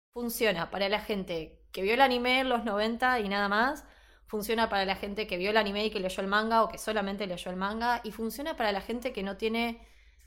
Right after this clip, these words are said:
información de nada. Funciona como una película en sí misma, unitaria.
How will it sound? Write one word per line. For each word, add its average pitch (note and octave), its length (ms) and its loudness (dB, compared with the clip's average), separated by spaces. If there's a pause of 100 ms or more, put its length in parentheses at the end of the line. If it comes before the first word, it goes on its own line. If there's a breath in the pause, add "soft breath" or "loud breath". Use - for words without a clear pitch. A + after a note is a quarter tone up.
(120)
información G3+ 800 -2
de E3+ 400 -4
nada. F3 420 4 (240)
Funciona A3 340 -2
como G#3 160 -2
una A3+ 160 4
película A3+ 500 4
en F3 220 -2
sí G#3 200 -2
misma, G3+ 520 -6 (420)
unitaria. F3+ 760 0